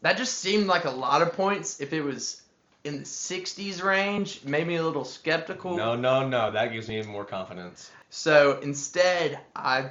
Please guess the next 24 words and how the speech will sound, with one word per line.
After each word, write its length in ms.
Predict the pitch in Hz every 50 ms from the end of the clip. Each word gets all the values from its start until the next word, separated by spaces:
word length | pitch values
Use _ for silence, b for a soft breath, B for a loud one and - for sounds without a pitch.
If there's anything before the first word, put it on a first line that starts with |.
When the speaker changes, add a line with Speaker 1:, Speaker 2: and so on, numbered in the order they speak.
| - -
Speaker 1:
took 340 | - 139 123 - - - _ _ _ _ _ _
the 80 | - 120
U 220 | 123 135 147 156
T, 440 | 151 151 - 156 151 147 147 156 - -
U 180 | 120 123 135 139
G 300 | 135 151 160 165 156 143
A 300 | 131 127 131 127 120 -
over 340 | 131 135 139 139 127 123 113
fifty-one 720 | - - - 151 156 156 - 180 185 165 156 160 160 160
and 160 | 160 160 160
a 60 | 147 135
half. 680 | 139 - - 143 160 170 170 160 131 117 117 120 120
Speaker 2:
Wow. 920 | 120 120 123 143 160 165 170 175 175 175 175 170 165 160 156 156 151 147 139
Speaker 1:
I 180 | 139 143 147
believe 500 | 151 151 151 - - - 208 - - -
this 140 | 160 156 -
game's 320 | - 214 220 202 175 147 156 - -
at 480 | 143 156 175 196 196 185 - - - - -
U 180 | 147 156 151 143
T, 300 | 147 - 180 160 143 123
right? 380 | 117 117 117 120 127 143 143
Speaker 2:
Correct. 440 | 110 107 101 98 101 98 - - - - b b b b b b b b b _ _ _ _
Speaker 1:
Yeah, 260 | - 175 165 151 143 - - - _ _ _ _ _ _ -
I, 140 | 160 160